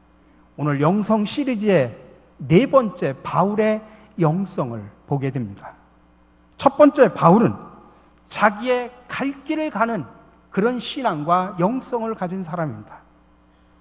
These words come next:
바울은 하나님께 받은 바 사명을 이루기 위해서 자기의 길을 묵묵하게 꿋꿋하게 걸어갔던 사람입니다. 그래서 빌립보서 삼 장 십이 절에 "오직 내가 그리스도 예수께 잡힌 바 된 그것을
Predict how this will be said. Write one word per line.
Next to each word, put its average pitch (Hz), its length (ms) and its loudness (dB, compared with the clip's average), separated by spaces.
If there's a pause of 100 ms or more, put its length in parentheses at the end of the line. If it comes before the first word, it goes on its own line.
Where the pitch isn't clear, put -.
(280)
바울은 220 360 8
하나님께 269 580 -2
받은 254 440 -6
바 247 120 4
사명을 294 720 6
이루기 247 260 -2
위해서 247 380 0 (320)
자기의 180 480 0
길을 175 220 -2
묵묵하게 214 1040 -2 (120)
꿋꿋하게 196 800 -4 (320)
걸어갔던 165 560 2
사람입니다. 135 560 -6 (840)
그래서 202 180 -2
빌립보서 226 460 0
삼 254 280 -4
장 254 200 0
십이 262 320 -8
절에 202 260 -2 (120)
"오직 277 340 -2
내가 165 360 -2 (360)
그리스도 254 560 0
예수께 277 680 -2
잡힌 254 420 -2
바 226 120 4
된 214 200 -4
그것을 302 800 2